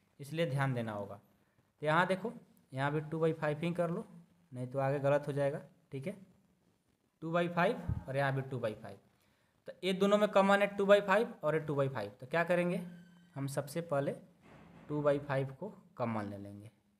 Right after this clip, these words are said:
ठीक है, नहीं, टू बाई फ़ाइव को common नहीं लेंगे, पहले एक साथ लिखेंगे ना, इनको और इनको एक साथ लिखेंगे, तो टू बाई फ़ाइव इंटू माइनस थ्री बाई सेवन। देखो, जब भी question गलत हो जाता है ना, तो फिर बनाने, बनाएंगे और answer कुछ अलग आता है, आपको अगर "सर, answer गलत आ रहा है", नहीं आ रहा है, गलत है,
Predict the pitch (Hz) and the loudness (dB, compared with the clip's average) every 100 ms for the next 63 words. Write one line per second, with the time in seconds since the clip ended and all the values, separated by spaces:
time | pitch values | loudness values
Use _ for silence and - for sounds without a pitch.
0 | _ 151 208 - - _ 131 135 113 - | _ -8 -8 -8 -18 _ -4 -2 -2 -8
1 | 147 151 151 151 - - 147 151 151 143 | -4 -4 -2 -4 -4 -8 -2 0 0 0
2 | 123 127 233 - - _ _ 135 147 - | 0 -2 -6 -10 -20 _ _ -4 -4 -2
3 | 180 180 - 156 151 139 139 131 165 202 | -2 -2 2 2 2 -2 -4 -2 0 0
4 | - - 143 147 147 147 - - 135 135 | -4 -8 -4 -4 -2 -6 -6 -8 -4 -2
5 | 135 131 - 107 101 101 104 113 - 151 | 0 -2 -4 -10 -12 -16 -14 -14 -10 2
6 | 156 156 151 180 214 - - _ _ _ | 2 4 2 2 0 -10 -20 _ _ _
7 | _ _ _ - 139 139 160 214 - _ | _ _ _ -12 -10 -4 -4 -6 -16 _
8 | _ _ _ _ _ _ _ _ _ 120 | _ _ _ _ _ _ _ _ _ -6
9 | 123 135 170 - 135 147 139 127 127 117 | -2 -2 -4 -6 -4 0 2 0 -2 -2
10 | 127 143 170 147 147 165 170 165 175 170 | 0 2 4 4 2 0 0 -2 0 0
11 | 147 156 160 147 143 143 185 - - _ | 4 4 4 2 2 0 -2 -8 -20 _
12 | 135 151 147 135 143 147 160 147 143 147 | -8 -6 -4 -2 0 0 0 -2 -2 0
13 | 160 170 151 151 147 160 160 156 151 156 | 2 4 4 4 -2 -4 -4 -2 2 4
14 | 151 151 143 147 147 151 143 139 147 123 | 2 0 0 0 -2 -2 -2 -2 -2 0
15 | 120 120 113 117 131 143 120 113 117 139 | 0 0 -2 0 2 2 0 -2 0 2
16 | 131 107 | 2 -2